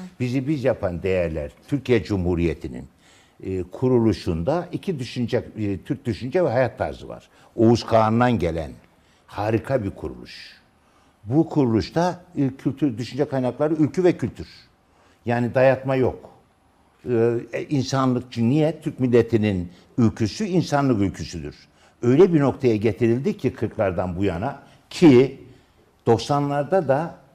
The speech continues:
Dünya, e, Bank, Dünya Ticaret Örgütü'nü kabul ettik. Doksan dörtte de, e, efendim, şeyi, e, Gümrük Birliği'ni kabul ettik.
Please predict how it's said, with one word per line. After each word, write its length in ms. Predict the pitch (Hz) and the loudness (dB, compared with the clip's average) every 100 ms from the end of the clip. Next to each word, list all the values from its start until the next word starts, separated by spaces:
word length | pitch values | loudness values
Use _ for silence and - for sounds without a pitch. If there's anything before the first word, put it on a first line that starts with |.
| _ | _
Dünya, 560 | 117 123 127 110 - - | -2 2 4 2 0 -6
e, 40 | 104 95 92 90 82 | -2 0 0 -2 0
Bank, 260 | 101 90 - 85 | 0 0 -8 -6
Dünya 280 | 104 110 107 | 0 2 0
Ticaret 360 | 95 117 120 | 2 2 4
Örgütü'nü 400 | 104 85 85 82 | 2 -2 -4 -8
kabul 240 | 76 82 78 | -8 -6 -6
ettik. 380 | 76 185 180 - - _ | -4 -4 -4 -10 -20 _
Doksan 360 | 127 117 147 135 | -4 -4 -4 -2
dörtte 340 | 143 143 175 | -2 0 0
de, 280 | 131 170 180 - _ _ _ | 2 -2 -4 -12 _ _ _
e, 100 | 120 113 113 | -2 2 2
efendim, 640 | 113 117 127 113 156 175 | 0 0 0 0 -2 -4
şeyi, 360 | - 139 92 - - _ _ - 110 | 2 2 2 0 -12 _ _ -14 -8
e, 480 | 104 101 98 95 90 - _ _ _ - | -6 -4 -4 -6 -8 -12 _ _ _ 0
Gümrük 360 | 147 156 113 | 2 4 2
Birliği'ni 320 | 104 82 82 76 | -2 -2 -4 -4
kabul 280 | - 67 | -8 -10
ettik. 280 | - - - | -14 -18 -20